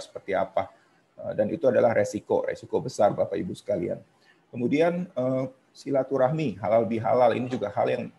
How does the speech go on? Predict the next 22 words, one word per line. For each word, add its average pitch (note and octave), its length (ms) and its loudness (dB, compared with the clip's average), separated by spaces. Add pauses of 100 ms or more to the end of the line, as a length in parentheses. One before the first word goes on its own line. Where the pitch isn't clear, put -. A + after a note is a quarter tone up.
(1800)
orang A#2+ 240 4
Indonesia C#3+ 240 0
suka F3 240 2
bilang C#3+ 240 8
biasanya A#2 640 6
gitu A2+ 160 2
ya, - 0 -
sudah G#2+ 240 4
tradisi A#2+ 640 2
gitu - 80 -4
ya, G#2+ 160 2
tapi, - 480 -2 (320)
eh, A#2 120 0
mari C#3 280 2
kita D3+ 240 -4
berpikir D#3+ 640 -4 (800)
tidak D#3 320 0
emosional, A2 720 -2 (480)
mari C#3 240 -2
sejenak C#3 400 -4
kita C#3 240 -6
berpikir A#2 560 -6